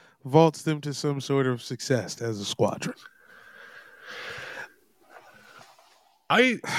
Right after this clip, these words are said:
Speaker 2: don't hope that. I hope they flame out.
Speaker 1: <laughs>
Speaker 2: I think, uh, as my, it is a, uh, common
Speaker 1: I know that's
Speaker 2: refrain
Speaker 1: a
Speaker 2: for me. I think the Bucks are frauds.
Speaker 1: I know
Speaker 2: Uh,
Speaker 1: what you want.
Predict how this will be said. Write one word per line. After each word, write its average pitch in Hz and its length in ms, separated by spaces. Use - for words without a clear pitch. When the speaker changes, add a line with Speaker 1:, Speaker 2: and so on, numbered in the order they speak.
Speaker 2:
don't 156 180
hope 113 240
that. 78 260
I 139 120
hope 196 220
they 131 280
flame 120 380
out. 107 320
Speaker 1:
<laughs> - 300
Speaker 2:
I 123 100
think, 139 340
uh, - 60
as 131 280
my, 131 420
it - 300
is 139 220
a, 117 420
uh, 104 440
common 156 340
Speaker 1:
I 208 100
know 214 60
that's 156 100
Speaker 2:
refrain 127 200
Speaker 1:
a 113 40
Speaker 2:
for 123 160
me. 120 340
I 110 80
think 139 240
the 139 80
Bucks 113 340
are 113 40
frauds. 98 760
Speaker 1:
I 185 260
know 214 180
Speaker 2:
Uh, 185 40
Speaker 1:
what 143 160
you 165 120
want. 123 360